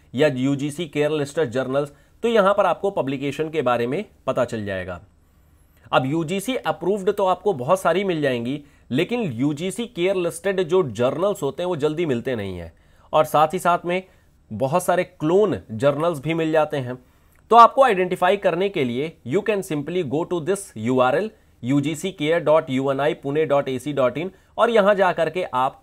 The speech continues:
जिस भी जर्नल के बारे में जानना चाहते हैं उसका आईएसएसएन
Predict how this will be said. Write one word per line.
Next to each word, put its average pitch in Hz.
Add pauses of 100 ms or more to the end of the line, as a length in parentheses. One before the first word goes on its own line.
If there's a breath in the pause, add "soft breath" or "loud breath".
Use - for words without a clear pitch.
जिस 139
भी 175
जर्नल 151
के 170
बारे 139
में 156
जानना 117
चाहते 143
हैं 147
उसका 135
आईएसएसएन 120